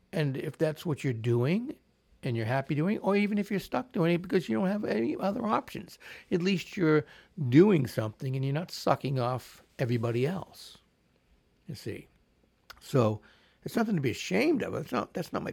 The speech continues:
point. My point is, don't let them use you as a useful idiot into thinking that they're concerned about your upward mobility,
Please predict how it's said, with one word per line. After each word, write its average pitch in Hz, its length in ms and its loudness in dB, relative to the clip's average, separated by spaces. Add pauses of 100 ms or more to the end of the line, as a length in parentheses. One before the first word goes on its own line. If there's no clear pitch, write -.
point. - 460 -8 (880)
My 139 140 -2
point 220 460 -2
is, 110 520 -2 (600)
don't 185 320 -2
let 185 240 -2
them 147 220 0
use 165 500 0
you 127 180 2
as 120 140 -2
a 123 40 -4
useful 151 520 -2
idiot 190 400 -2
into 147 220 -12
thinking 160 480 -2
that 131 240 -2 (380)
they're 139 280 2
concerned 185 520 2
about 120 300 4
your 143 140 4
upward 123 260 0
mobility, 117 680 -2